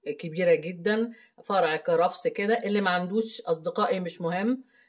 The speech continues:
ده، آه، حاجة يعني زيادة، آه، بيدي طبعا نكهة للوصفة. التوابل، آه، بتاعتنا ملح وكمون وجنزبيل وبابريكا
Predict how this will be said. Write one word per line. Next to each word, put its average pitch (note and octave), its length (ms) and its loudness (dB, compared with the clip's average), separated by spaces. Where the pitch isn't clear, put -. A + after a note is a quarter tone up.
ده، F#3 180 2
آه، E3+ 540 2
حاجة E3+ 560 0
يعني D#3 440 -4
زيادة، F3+ 640 2
آه، F#3+ 400 2
بيدي F#3 340 -6
طبعا E3+ 320 2
نكهة F#3+ 640 0
للوصفة. E3+ 1080 0
التوابل، G3+ 760 2
آه، E3 200 4
بتاعتنا G3 840 0
ملح A#3+ 600 -2
وكمون F#3 960 2
وجنزبيل F#3 1000 4
وبابريكا G#3+ 840 -2